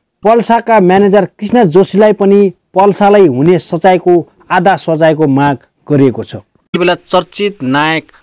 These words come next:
पल्साको मुद्दा तनहुँ जिल्ला अदालतमा चलिरहेको छ। धेरै दर्शकलाई लागिरहेको छ कि यति बेला पल्साको मुद्दामाथि के छानबिन भइरहेको छ अथवा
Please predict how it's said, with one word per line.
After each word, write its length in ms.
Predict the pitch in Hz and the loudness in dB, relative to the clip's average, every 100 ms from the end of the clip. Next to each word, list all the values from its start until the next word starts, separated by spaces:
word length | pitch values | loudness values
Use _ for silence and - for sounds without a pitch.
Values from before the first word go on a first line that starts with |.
| _ _ | _ _
पल्साको 600 | 160 160 - 165 156 165 165 143 _ _ _ _ _ _ | -6 -6 -6 -6 -6 -6 -6 -8 _ _ _ _ _ _
मुद्दा 300 | 147 143 160 110 _ _ _ _ - | -10 -6 -6 -6 _ _ _ _ -8
तनहुँ 280 | 196 214 196 | -6 -6 -8
जिल्ला 280 | 143 165 165 | -6 -4 -4
अदालतमा 500 | 143 147 143 143 143 135 110 _ _ _ _ _ _ - | -4 -4 -4 -4 -4 -4 -10 _ _ _ _ _ _ -12
चलिरहेको 380 | 165 156 143 113 | -8 -6 -8 -10
छ। 100 | - _ _ _ _ _ _ _ _ _ _ _ _ - | -16 _ _ _ _ _ _ _ _ _ _ _ _ -6
धेरै 220 | 180 254 | -2 -2
दर्शकलाई 680 | 175 208 208 196 185 185 180 - _ | -2 -4 -2 -4 -2 -4 -6 -12 _
लागिरहेको 440 | - 170 165 175 160 | -6 -4 -2 -2 -4
छ 120 | - | -8
कि 240 | 143 156 170 | -8 -6 -6
यति 140 | 156 | -4
बेला 200 | 151 147 135 - _ _ | -4 -2 -4 -10 _ _
पल्साको 560 | 185 185 - - - 160 131 _ _ _ _ _ _ - | -2 -2 -4 -6 -6 -8 -8 _ _ _ _ _ _ -18
मुद्दामाथि 600 | 147 165 151 143 - 135 127 _ _ _ | -6 -4 -2 -4 -6 -10 -10 _ _ _
के 240 | - 233 208 | -10 -4 -4
छानबिन 420 | - - 160 156 127 _ | -6 -8 -4 -6 -8 _
भइरहेको 340 | - 135 139 113 | -12 -8 -8 -10
छ 100 | - | -14
अथवा 400 | 104 - 160 156 | -18 -8 -4 -4